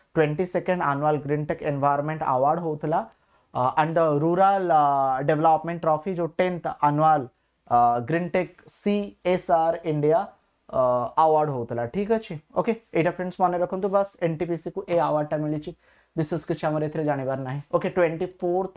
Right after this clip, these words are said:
ନଭେମ୍ବରରେ ଏଇଟା ଫ୍ରେଣ୍ଡସ୍ ଅନୁଷ୍ଠିତ ହଉଥିଲା। ଓକେ, ନେକ୍ସଟ କ୍ୱେଶ୍ଚନ୍, ଅ, who is the author of the book ପ୍ରଣବ, My Father a Daughter Remember? ଆକୁ ଫ୍ରେଣ୍ଡସ୍ କିଏ ଲେଖିଛନ୍ତି?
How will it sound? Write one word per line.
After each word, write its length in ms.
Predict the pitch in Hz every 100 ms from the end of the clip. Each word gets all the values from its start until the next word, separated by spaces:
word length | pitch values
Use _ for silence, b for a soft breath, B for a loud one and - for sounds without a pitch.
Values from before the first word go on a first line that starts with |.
| 165
ନଭେମ୍ବରରେ 640 | 147 160 160 160 160 160 156
ଏଇଟା 180 | 156 151
ଫ୍ରେଣ୍ଡସ୍ 260 | 156 151 139
ଅନୁଷ୍ଠିତ 320 | 127 123 123
ହଉଥିଲା। 360 | 123 120 123 120 -
ଓକେ, 160 | 185 269 _ _ _ _ _ _ -
ନେକ୍ସଟ 280 | 180 247 -
କ୍ୱେଶ୍ଚନ୍, 540 | 294 294 277 226 220
ଅ, 120 | 208 175 165 160 156 147 147 -
who 120 | 233 247 - 156
is 60 | 139
the 60 | 160 156
author 200 | 170 220
of 80 | 185
the 80 | 170 127
book 120 | 175 -
ପ୍ରଣବ, 300 | 165 156 170 170 -
My 160 | 139 147
Father 280 | 156 143 156 156
a 80 | 131
Daughter 320 | 127 123 156 160 _ _ _ _ -
Remember? 560 | 139 170 170 147 117 - _ _ _ _ _ _ -
ଆକୁ 180 | - 170
ଫ୍ରେଣ୍ଡସ୍ 260 | 160 160 -
କିଏ 120 | 160
ଲେଖିଛନ୍ତି? 540 | 135 120 - 117 113